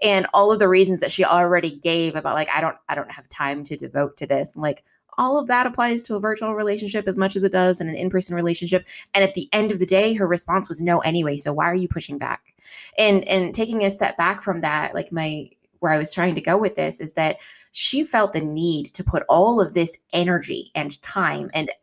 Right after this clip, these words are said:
effort into structuring a message to soften the blow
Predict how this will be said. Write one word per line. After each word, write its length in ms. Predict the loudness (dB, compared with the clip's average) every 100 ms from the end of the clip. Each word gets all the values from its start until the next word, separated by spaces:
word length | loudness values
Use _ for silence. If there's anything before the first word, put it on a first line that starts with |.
| -4
effort 340 | -2 -4 -4 -4
into 180 | -4 -2
structuring 840 | -4 -4 -2 0 -2 0 2 2
a 40 |
message 520 | -2 -4 -4 -6 -6 -10 -20 -20 _
to 140 | -6 -4
soften 420 | 0 -2 0 -4
the 80 | -2
blow 680 | -2 2 4 4 2 -2